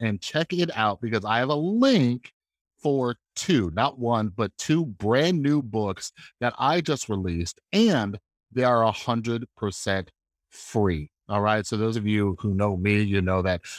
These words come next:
I got sober in two thousand twelve. I'm a huge advocate for, you know, mental health and just working on ourselves. And that's one of the reasons I love to read so much,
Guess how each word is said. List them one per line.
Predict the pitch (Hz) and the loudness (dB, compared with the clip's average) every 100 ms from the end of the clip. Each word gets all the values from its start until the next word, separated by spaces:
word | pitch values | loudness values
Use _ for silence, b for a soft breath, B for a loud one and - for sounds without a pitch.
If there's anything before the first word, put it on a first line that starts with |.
| B - | B 0
I | 113 107 110 | 2 4 2
got | 92 107 87 | 0 -2 -2
sober | - 127 123 117 | -2 -2 -2 -4
in | |
two | - 120 | -4 -6
thousand | 110 107 101 87 | -4 -4 -6 -6
twelve. | - 123 120 113 | 2 4 4 4
I'm | 104 98 | 0 -2
a | 90 | -4
huge | - 113 - | -2 -2 -2
advocate | 104 104 101 - 104 92 | -4 -4 -4 -2 -2 -2
for, | 107 92 90 B B B - | 0 2 0 B B B -4
you | 110 | -2
know, | 90 | 0
mental | 90 117 123 117 95 | -2 -2 -2 -4 -6
health | - 139 127 143 - - | -4 0 0 -2 -6 -4
and | 113 104 98 | -2 -2 -2
just | 117 104 | -4 -4
working | 101 110 127 | -4 -4 -2
on | 113 117 | 0 0
ourselves. | 110 - 107 123 | 0 0 2 0
And | 107 | -2
that's | 104 104 | -2 -2
one | 156 | -4
of | 165 | -4
the | |
reasons | 120 127 123 107 | -2 -4 -4 -2
I | 104 | -2
love | 98 107 - | -2 -4 -4
to | 85 | -2
read | 104 117 | 0 0
so | - 95 | 0 2
much, | 95 90 | 2 -2